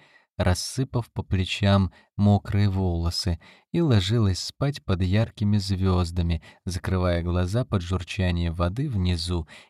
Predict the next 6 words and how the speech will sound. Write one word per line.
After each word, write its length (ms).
и 80
шёпот 540
тёплого 520
ветра 500
над 160
головой, 640